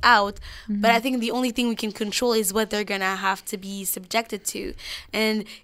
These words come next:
Speaker 1: if you're just a regular Joe on Twitter and, like, every single day you see jokes about the guy
Speaker 2: Mm-hmm.
Speaker 1: who killed your, like, your, your
Speaker 2: Yeah,
Speaker 1: child,
Speaker 2: that's, that's so
Speaker 1: eventually you
Speaker 2: disrespectful.
Speaker 1: go crazy
Speaker 2: For
Speaker 1: 'cause you're like,
Speaker 2: sure.
Speaker 1: "Well, this is actual pain to me," but now it's a
Speaker 2: Mm-hmm.
Speaker 1: joke, it's a punchline, it's a romantic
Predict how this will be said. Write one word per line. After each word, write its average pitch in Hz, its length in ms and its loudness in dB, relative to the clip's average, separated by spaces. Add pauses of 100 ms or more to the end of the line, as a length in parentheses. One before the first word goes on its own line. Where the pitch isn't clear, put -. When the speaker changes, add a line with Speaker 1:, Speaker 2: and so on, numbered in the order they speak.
Speaker 1:
if 220 120 0
you're 349 120 8
just 262 200 4
a 247 60 0
regular 233 400 4
Joe 214 280 2
on 220 180 0
Twitter 240 460 0
and, 208 200 -2
like, 202 200 -6
every 214 240 -4
single 226 340 -4
day 196 180 -2
you 220 80 -4
see 214 160 -4
jokes 190 380 -6
about 208 180 -2
the 208 80 -8
guy 196 260 2
Speaker 2:
Mm-hmm. 196 180 4
Speaker 1:
who 226 80 4
killed 202 320 -2 (340)
your, 202 240 -4
like, 208 200 -6
your, 190 140 -4
your 220 220 0
Speaker 2:
Yeah, 214 160 12
Speaker 1:
child, 202 100 12
Speaker 2:
that's, 202 420 10
that's 233 260 10
so 226 160 6
Speaker 1:
eventually 359 440 10
you 175 100 8
Speaker 2:
disrespectful. 170 300 4
Speaker 1:
go 196 140 4
crazy 269 460 0
Speaker 2:
For 202 80 0
Speaker 1:
'cause 214 120 2
you're 202 80 4
like, 190 120 8
Speaker 2:
sure. 180 200 2 (240)
Speaker 1:
"Well, 240 140 0
this 311 260 2
is 254 140 0
actual 220 320 0
pain 311 360 0
to 226 120 -2
me," 196 200 -6
but 196 160 -4
now 208 200 4
it's 214 200 4
a 208 40 2
Speaker 2:
Mm-hmm. 202 80 -2
Speaker 1:
joke, 262 340 4
it's - 140 -8
a 214 60 -6
punchline, 202 680 -4
it's 196 160 -6
a 214 80 0 (380)
romantic 254 580 2